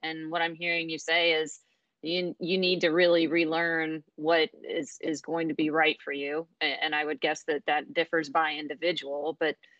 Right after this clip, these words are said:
also if you have any thoughts on that, Doctor Porcione, please, please share. T-, and then after Sandra, um, we, we have a, a question about what worked, what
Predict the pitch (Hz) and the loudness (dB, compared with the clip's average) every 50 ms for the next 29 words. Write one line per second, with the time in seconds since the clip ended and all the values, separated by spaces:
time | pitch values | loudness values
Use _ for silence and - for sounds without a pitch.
0 | _ _ - - 190 180 - - 196 180 170 160 160 156 - 175 175 185 170 160 | _ _ 2 2 2 2 4 4 6 6 6 6 4 2 0 -2 -2 -2 -4 -4
1 | - 175 180 170 175 170 165 165 175 170 170 170 - 170 170 170 165 165 - - | -4 -4 -2 -2 -2 -4 -2 2 2 2 2 2 0 -4 -2 0 0 0 0 0
2 | 160 160 160 - 156 - 175 160 - - 160 156 156 160 160 160 - - - 175 | -2 -4 -4 -8 -8 -6 -6 -6 -6 -6 -6 -6 -6 -6 -6 -8 -8 -6 -4 0
3 | 170 160 147 - - - 180 165 156 - - - 185 185 175 156 156 156 160 165 | 0 0 -2 -2 -4 -4 -4 -2 -2 -4 -2 0 2 4 4 6 6 4 2 0
4 | - _ _ _ - - - 190 185 180 180 180 170 160 - 214 254 302 - - | -2 _ _ _ -8 -6 -4 -4 0 0 0 0 0 0 0 0 0 0 0 -2
5 | 190 165 156 160 170 - - 190 170 165 165 165 170 165 165 180 196 - - 180 | 0 0 0 0 -2 -2 -4 -4 -2 -2 -2 -2 0 0 0 0 0 0 0 0
6 | 170 170 165 156 147 180 170 170 151 147 - _ 220 185 175 170 170 165 170 165 | 0 -2 -4 -4 -6 -4 -4 -4 -6 -8 -12 _ -4 -2 0 0 0 2 2 2
7 | 165 165 156 - - 160 165 156 - 175 175 - - 190 180 - - 180 180 170 | 2 2 0 -4 -4 -4 -4 -2 -2 -2 -4 -2 -4 -4 -4 -4 -6 -6 0 2
8 | 180 185 - - _ _ _ _ _ - 226 240 233 - 185 160 214 226 240 - | 2 2 2 -2 _ _ _ _ _ 0 0 0 0 0 -4 -2 0 0 0 -2
9 | - - - - 226 262 - | -4 -10 -6 -2 -2 -2 -2